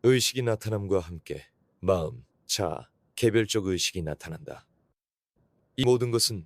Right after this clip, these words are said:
동일한 순수한 자각의 다른 이름이다. 신체의 형태에 자신을 동일시하는 한, 신체의 활동으로 인해 속박이 나타날 것이다.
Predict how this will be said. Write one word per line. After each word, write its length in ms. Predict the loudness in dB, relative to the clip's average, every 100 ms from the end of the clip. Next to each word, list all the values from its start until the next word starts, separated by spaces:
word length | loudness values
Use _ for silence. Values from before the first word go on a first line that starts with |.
| _
동일한 400 | 0 2 4 2
순수한 500 | 2 -4 -4 -4 -4
자각의 380 | -2 -2 -2 -4 -6
다른 300 | -4 -2 -2
이름이다. 520 | -6 -8 -10 -12 _ _ _ _ -4
신체의 560 | 0 2 4 6 6 4
형태에 520 | -4 -2 2 2 0
자신을 480 | -2 -2 0 -2 -4
동일시하는 760 | -4 -2 -2 -2 -2 -4 -6 -10
한, 280 | -8 -8 -10 _ _ _ _
신체의 540 | 0 0 0 2 2 0
활동으로 580 | -4 -4 0 2 2 0
인해 280 | 0 -4 -4
속박이 560 | -4 -4 2 2 2
나타날 460 | -2 -2 -4 -10 -6
것이다. 540 | -4 -4 -6 -8 -12